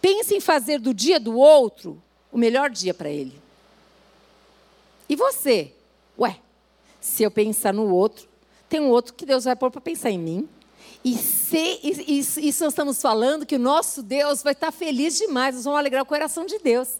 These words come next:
Você quer coisa melhor do que você alegrar o coração de Deus? Eu não sei vocês, mas eu fui uma filha que, assim, eu queria aprontar, mas quando meus pais falavam, eu não conseguia.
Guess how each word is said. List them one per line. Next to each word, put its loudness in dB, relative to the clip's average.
Você -8
quer -12
coisa -4
melhor 0
do -8
que -18
você -10
alegrar -2
o -4
coração -10
de -12
Deus? -6
Eu 0
não 0
sei 2
vocês, -2
mas -4
eu 4
fui -10
uma -4
filha -4
que, 0
assim, -2
eu 2
queria -2
aprontar, -4
mas -4
quando 2
meus -6
pais -2
falavam, -4
eu -6
não -4
conseguia. -6